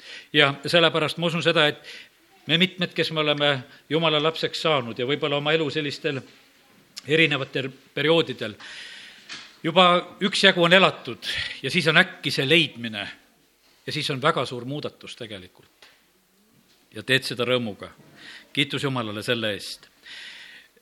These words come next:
Rikkused on sügaval. Neid ei saa pinnapealselt kätte. Ja ma mõtlen ka sellele, et me koguduses on praegu see tore aeg. Teeme piiblikooli, teeme alfakursust. Ja,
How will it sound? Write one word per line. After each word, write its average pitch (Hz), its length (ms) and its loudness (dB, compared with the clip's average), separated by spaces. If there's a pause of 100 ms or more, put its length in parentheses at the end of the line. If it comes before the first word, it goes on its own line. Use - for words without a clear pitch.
(320)
Rikkused 156 500 0
on 127 380 -2 (920)
sügaval. 107 440 -4 (1120)
Neid 208 160 6
ei 160 80 0
saa 160 120 2
pinnapealselt 123 560 -8
kätte. - 320 -12 (360)
Ja 156 180 6 (100)
ma 175 120 -2
mõtlen 202 240 0
ka 190 120 0
sellele, 165 300 2
et 139 180 -8
me 160 120 -10
koguduses 147 460 -6
on 143 140 -6
praegu 156 240 -4
see 143 100 -10
tore 156 220 -4
aeg. 143 240 -4 (1000)
Teeme 165 220 0
piiblikooli, 147 640 -2 (540)
teeme 135 180 -6
alfakursust. 131 800 -10 (1000)
Ja, 135 380 2